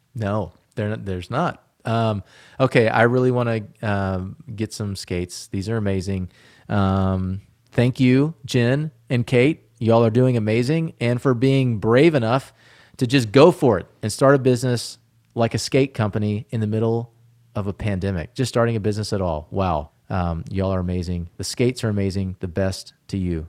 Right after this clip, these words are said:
Everybody, go shop at w w w dot volition skate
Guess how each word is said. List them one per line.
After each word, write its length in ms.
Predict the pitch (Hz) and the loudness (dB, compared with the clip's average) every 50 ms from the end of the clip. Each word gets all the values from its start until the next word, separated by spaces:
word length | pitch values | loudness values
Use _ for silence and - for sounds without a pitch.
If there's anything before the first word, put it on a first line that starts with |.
| - _ - | -10 _ -2
Everybody, 420 | 113 113 123 131 135 131 131 131 | 0 2 4 4 4 4 4 2
go 180 | - - 127 120 | 0 0 -2 0
shop 460 | - - 151 139 101 - - - _ | 2 2 4 4 2 2 -2 -8 _
at 380 | - 117 120 110 - - _ - | 0 2 2 2 0 -4 _ -4
w 240 | 117 113 107 113 110 | -2 -2 -2 0 0
w 220 | 120 120 120 123 127 | 0 0 0 2 4
w 340 | 143 151 143 120 110 110 107 - | 4 4 4 4 2 0 0 0
dot 340 | - 143 147 127 - - - | 2 4 4 2 2 -2 -4
volition 380 | 98 104 107 117 - - 123 | -2 -2 0 -2 -2 -2 -4
skate 440 | 113 - - 165 143 120 - - _ | -4 -2 0 0 0 0 -2 -6 _